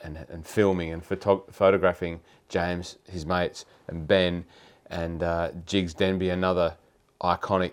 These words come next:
Tasmanian or King Island golfer, uh, who I realised when I met him, I'd already, already knew Jigs 'cause I've, I've helped him with his golf clubs in the store.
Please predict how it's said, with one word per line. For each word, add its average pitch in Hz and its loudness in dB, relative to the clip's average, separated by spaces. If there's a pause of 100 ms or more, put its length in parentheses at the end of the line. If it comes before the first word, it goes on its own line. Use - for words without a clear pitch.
Tasmanian 85 -4
or 82 -8 (160)
King 98 -2
Island 87 4
golfer, 90 4 (140)
uh, 85 6
who 95 2 (360)
I 90 2
realised 92 2 (140)
when 92 -2
I 85 0
met 113 6
him, 104 0 (200)
I'd 90 4
already, 98 8
already 92 4
knew 113 4
Jigs 113 -2
'cause 87 -2
I've, 87 0
I've 92 -2 (160)
helped 104 -4
him 98 -4
with 90 -6
his 90 -12
golf - 4
clubs 85 0
in 82 -8
the 82 -6
store. 113 0